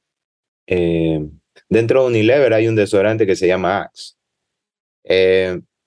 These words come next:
y cuando vino Axe, nosotros, nosotros dijimos, "Bueno, hay una campaña", eh, y la campaña, la típica, no tiene que pasar el comercial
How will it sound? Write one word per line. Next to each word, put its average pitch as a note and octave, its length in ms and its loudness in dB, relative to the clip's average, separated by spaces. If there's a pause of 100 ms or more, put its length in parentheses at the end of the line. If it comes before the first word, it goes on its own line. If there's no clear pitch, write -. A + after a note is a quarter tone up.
(100)
y G2+ 500 0 (1040)
cuando G#2 320 0
vino B2+ 260 0
Axe, B2 540 -4
nosotros, G#2 460 -4 (120)
nosotros G#2+ 920 -2 (600)
dijimos, A2 260 0
"Bueno, B2 260 2
hay A#2+ 140 0
una B2 140 -2
campaña", A2 760 -4 (220)
eh, F2+ 420 -2 (180)
y G2+ 120 0
la F#2+ 140 0
campaña, G#2+ 480 0
la F#2+ 120 0
típica, G2+ 320 -2
no F2+ 120 -2
tiene G2+ 160 0
que F#2+ 80 0
pasar G2 260 0
el F#2 60 0
comercial A2 800 -2